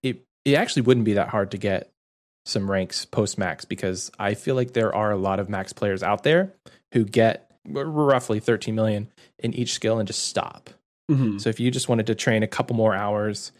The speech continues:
Speaker 1: a couple more days on your skills, like, get to twenty mil all, you could get some pretty good ranks. But for me, the thing that I've identified as, like, my goal is to get two hundred million X P cooking.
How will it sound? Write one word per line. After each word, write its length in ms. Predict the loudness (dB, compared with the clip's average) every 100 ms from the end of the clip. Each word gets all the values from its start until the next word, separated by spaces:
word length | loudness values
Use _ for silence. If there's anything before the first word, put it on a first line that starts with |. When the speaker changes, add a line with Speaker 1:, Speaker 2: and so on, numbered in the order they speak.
| _
Speaker 1:
a 60 | _ _ -6
couple 180 | -4 0
more 140 | 0
days 240 | 0 0 0
on 140 | -2
your 100 | -2
skills, 460 | -2 0 2 2 0
like, 260 | -2 -4 _ _ _ -6
get 180 | -6 -4
to 220 | -6 -6 -8 _ _
twenty 260 | 0 2 4
mil 260 | 4 4
all, 460 | 4 2 2 -2 -6 _ -20 -20 -20 _ _ -8
you 80 | -4
could 160 | 0
get 180 | 2 2
some 120 | 0
pretty 140 | -2 0
good 120 | 0
ranks. 240 | -4 -6 -2
But 240 | -2 -2 -10 _ _ _ _ _
for 140 | 0
me, 480 | 4 6 4 2 -2 _ _ _ _ _ _ _ _ -14
the 140 | -8 -4
thing 240 | 0 2
that 140 | 2
I've 200 | 2 0
identified 560 | 0 0 0 0 0 -2
as, 160 | -2 -2
like, 320 | -4 -4 -12 _ _ _ -12
my 640 | -6 -2 0 0 0 -2 -8 _ -14
goal 560 | 2 4 6 4 0 -4 _ _ _
is 200 | -6 -4
to 80 | -2
get 260 | 0 0 0
two 220 | -2 0
hundred 200 | 0 0
million 520 | 0 0 0 -4 -8 _ _ -6
X 200 | -6 -4
P 180 | -2 -2
cooking. 480 | -2 -4 -8 -10